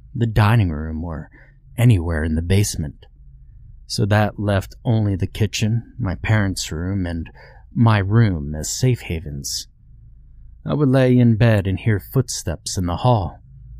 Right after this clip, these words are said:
I would see shadows out of the corners of my eyes.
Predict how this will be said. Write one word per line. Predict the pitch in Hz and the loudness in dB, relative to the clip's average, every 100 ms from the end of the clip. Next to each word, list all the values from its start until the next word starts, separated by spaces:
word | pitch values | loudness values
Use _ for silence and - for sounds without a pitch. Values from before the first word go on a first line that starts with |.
| - | -8
I | 90 | -8
would | 82 | -6
see | - - 87 | -6 -4 -4
shadows | - 113 107 104 76 71 71 - | 0 2 2 2 -2 -8 -8 -6
out | 90 | -4
of | 92 | -4
the | - | -6
corners | - 123 101 80 80 - | 0 2 2 0 -4 -6
of | 90 | -4
my | 90 92 | -2 0
eyes. | 104 107 85 60 - | -2 -2 -6 -8 -10